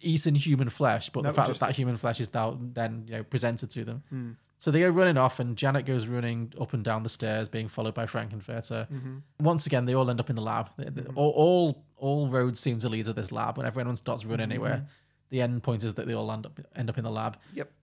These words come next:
Speaker 1: Uh, and then there's a
Speaker 2: Even
Speaker 1: whole
Speaker 2: if they have to break through walls.
Speaker 1: Yep. Well, many people enter that, yeah, many people enter that lab through many different methods,
Speaker 2: Mm-hmm.
Speaker 1: yeah. Yeah, and then they all end up in the lab again, and then Frankenfurter just turns all the other characters into nude statues
Speaker 2: <laughs>
Speaker 1: with his ray gun, because
Speaker 2: So,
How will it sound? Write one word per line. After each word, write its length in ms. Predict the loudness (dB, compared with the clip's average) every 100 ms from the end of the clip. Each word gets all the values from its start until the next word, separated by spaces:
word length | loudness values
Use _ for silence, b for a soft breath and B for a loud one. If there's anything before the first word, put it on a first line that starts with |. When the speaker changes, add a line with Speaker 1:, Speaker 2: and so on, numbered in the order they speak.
| _
Speaker 1:
Uh, 40 | -4
and 180 | -2
then 60 | -2
there's 80 | 0
a 40 |
Speaker 2:
Even 100 | 4 4
Speaker 1:
whole 40 |
Speaker 2:
if 100 | 2
they 60 | -4
have 100 | -8
to 60 | -12
break 360 | -8 -6 -6 -6
through 180 | -8
walls. 380 | -6 -6 -8 2
Speaker 1:
Yep. 260 | 6 6 4
Well, 180 | 2 4
many 260 | 6 6
people 240 | 8 6 6
enter 200 | 6 4
that, 240 | 4 2 0
yeah, 180 | -4 0
many 140 | 0
people 200 | 0 0
enter 160 | 0 0
that 140 | -2
lab 200 | -2 -4
through 120 | -4
many 180 | -4 -4
different 380 | -4 -8 -10 -12
methods, 380 | -12 -10 -8 -8
Speaker 2:
Mm-hmm. 80 | -8
Speaker 1:
yeah. 120 | -10 -10 b b _ _ _ _ 4
Yeah, 140 | 6
and 80 | 8
then 80 | 8
they 60 | 6
all 140 | 6
end 80 | 4
up 120 | 4
in 60 | 2
the 60 | 2
lab 220 | 0 0
again, 420 | -4 -4 -2 -6 -4
and 240 | -2 -2
then 180 | -2 -4
Frankenfurter 640 | -2 -2 0 0 2 2 0
just 220 | -4 -4
turns 300 | 0 0 0
all 100 | -2
the 80 | -2
other 100 | 0
characters 400 | 0 0 0 -2
into 460 | -4 -4 -4 -4
nude 500 | -4 -2 0 0 0
statues 580 | -4 -6 -6 -8 -8 -8 -12 _
Speaker 2:
<laughs> 180 | _ -6
Speaker 1:
with 760 | -4 -4 -8 -12 -12 -8 -2
his 140 | 0 4
ray 160 | 4
gun, 260 | 6 0 -4 -12 _
because 280 | -6 -2
Speaker 2:
So, 60 | -2